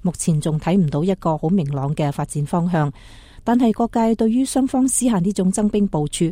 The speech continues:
都感到頗為憂慮。香港東方日報嘅呢篇文章仲指出，新德里近期之所以喺邊界問題上態度轉趨強硬，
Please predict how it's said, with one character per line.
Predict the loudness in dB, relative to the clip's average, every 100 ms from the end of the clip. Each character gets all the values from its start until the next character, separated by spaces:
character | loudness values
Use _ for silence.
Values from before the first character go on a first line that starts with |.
| -4
都 | -4
感 | -2 0
到 | 0
頗 | -2 -2
為 | -4 -2
憂 | -2 -2
慮。 | -2 -4 -8 -20 -20 -8
香 | 0
港 | 2 2 2
東 | 2
方 | 4 2
日 |
報 | 2 -2
嘅 | 0 0
呢 | 0
篇 | 2 2
文 | 2
章 | 0 0
仲 | 0 -2
指 | -4 -4
出， | -2 -4 -8 -10
新 | -2 -2
德 | -2
里 | -2 -2
近 | -2 -4
期 | -2 -2
之 | -2 -2
所 | -2 -2
以 | -2 -2
喺 | -2
邊 | 0 0
界 | 0
問 | -2 -4
題 | -6
上 | -2 -2 -2
態 | -2 -2
度 | 0 0 -2 -8
轉 | -4 -4
趨 | -2 -2
強 | -2 -2 -2
硬， | -2